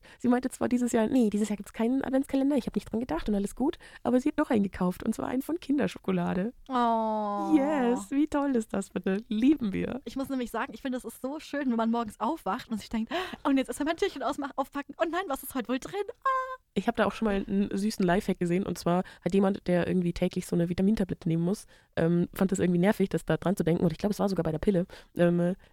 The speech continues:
Speaker 1: das nervig eben dran zu denken, dass man jeden Tag die Pille oder irgendein Medikament eben nehmen muss und hat sich eben einen personellen Adventskalender für jeden Monat gebaut, indem er eben,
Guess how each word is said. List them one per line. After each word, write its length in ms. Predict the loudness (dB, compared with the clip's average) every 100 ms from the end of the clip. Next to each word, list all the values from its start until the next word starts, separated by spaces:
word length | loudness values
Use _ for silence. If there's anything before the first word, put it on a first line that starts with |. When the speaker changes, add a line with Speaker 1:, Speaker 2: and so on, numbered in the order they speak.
| -2
Speaker 1:
das 140 | 2
nervig 240 | 4 4 2
eben 120 | 0
dran 160 | 2 2
zu 100 | 2
denken, 180 | 2
dass 120 | 2 2
man 100 | 2
jeden 120 | 2
Tag 160 | 0 -2
die 60 |
Pille 260 | 4 4 4
oder 140 | 2
irgendein 440 | 2 2 2 0 0
Medikament 400 | 0 2 2 2
eben 100 | 0
nehmen 160 | 0 0
muss 220 | 0 -2 -14 -6
und 100 | 0
hat 100 | 0
sich 120 | 2 2
eben 220 | 4 4
einen 260 | 4 2 0 -8 -2
personellen 540 | 2 4 4 4 4 2
Adventskalender 600 | 0 0 0 2 4 2
für 120 | 2
jeden 180 | 0 2
Monat 260 | 4 2 0
gebaut, 380 | -6 -2 0 0
indem 260 | 0 2 2
er 100 | 2
eben, 300 | 2 2